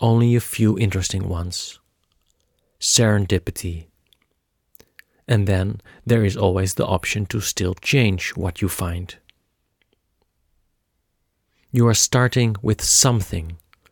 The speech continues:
anything somewhat usable, to then apply creativity while you overthrow and reconstruct. The source of your input does not need to be human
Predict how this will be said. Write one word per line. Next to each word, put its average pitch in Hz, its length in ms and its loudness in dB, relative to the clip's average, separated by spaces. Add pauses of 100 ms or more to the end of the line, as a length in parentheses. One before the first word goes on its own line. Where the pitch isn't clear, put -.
(300)
anything 95 580 2
somewhat 104 420 2
usable, 95 640 0 (540)
to 107 100 0
then 104 320 2
apply 92 540 0
creativity 104 960 0 (560)
while 104 180 4
you 90 180 0
overthrow 95 840 2 (320)
and 117 240 2
reconstruct. 95 880 -2 (3500)
The 120 80 4
source 131 400 4
of - 160 0
your 110 80 2
input 92 560 -2 (340)
does 117 220 2
not 117 240 2
need 110 240 2
to 117 80 -4
be 107 100 2
human 98 540 2